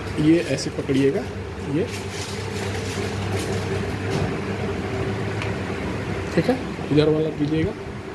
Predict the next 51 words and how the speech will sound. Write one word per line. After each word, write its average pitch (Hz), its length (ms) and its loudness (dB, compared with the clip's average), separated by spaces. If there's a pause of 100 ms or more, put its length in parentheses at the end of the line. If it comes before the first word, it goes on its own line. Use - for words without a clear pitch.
(1900)
कभी 190 160 8
भी 220 120 4
कोशिश 214 320 4
करिए, 226 240 4
मैं 202 320 4
अभी 160 200 6
ऐसे 175 220 4
कर 170 160 0
रहा 147 140 2
हूँ, 214 140 0
लेकिन 185 220 0
आप 170 140 -2
कभी 165 120 2
भी 202 120 2
स्ट्रेटनर 185 360 4
अगर 190 120 6 (100)
खुद 165 100 0
से 208 100 2
करते 160 300 2
हैं 175 160 4 (500)
तो 175 160 4
उस - 120 4
हाथ 175 220 6
में 190 100 6
पकड़ 165 200 4
के 160 120 4
पकड़िए, 180 340 6
बता 151 240 2
रहा 147 120 4
हूँ, 226 120 4 (640)
और 156 100 6
करिए, 143 140 6
क्योंकि 190 260 6
आपका 202 280 6
इधर 208 200 10
क्या 240 180 4
फेस 208 300 6
के - 100 4
अप-, 190 340 4
अपवर्ड 196 280 6
डायरेक्शन 165 280 6
में 147 60 6
रहेगा, 147 140 6
तो 156 80 0
इससे 208 140 4
आपको 202 160 2
जलने 185 280 6
की 196 60 -2
चांसेस 170 420 -2
कम 147 120 2
रहेंगे, 131 300 -4